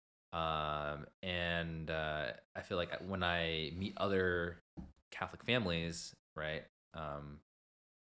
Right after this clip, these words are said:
whenever they have a priest around, they're very, like, respectful and very formal to the priest. Yo, and here comes my uncle fucking whipping out his bottle of, uh,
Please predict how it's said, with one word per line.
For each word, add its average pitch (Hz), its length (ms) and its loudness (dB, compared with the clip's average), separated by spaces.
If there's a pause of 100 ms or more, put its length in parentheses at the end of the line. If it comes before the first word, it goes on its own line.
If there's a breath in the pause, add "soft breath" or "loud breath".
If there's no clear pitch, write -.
(120)
whenever 90 300 0
they 85 120 2
have 85 160 -2
a 80 40 0
priest 117 380 0
around, 85 420 2
they're 82 80 0
very, 95 220 -2
like, 151 180 -4
respectful - 520 -6
and 76 60 -14
very 76 140 -12 (140)
formal 71 520 -12
to - 80 -18
the - 60 -14
priest. - 400 -18 (420 loud breath)
Yo, 95 120 6
and 90 120 2
here 120 160 -2
comes 95 180 -2
my 92 80 0
uncle 90 320 -2
fucking 87 400 -4
whipping 98 260 -2
out 92 200 4
his 87 140 -6
bottle 85 440 4
of, 80 140 0
uh, 76 340 0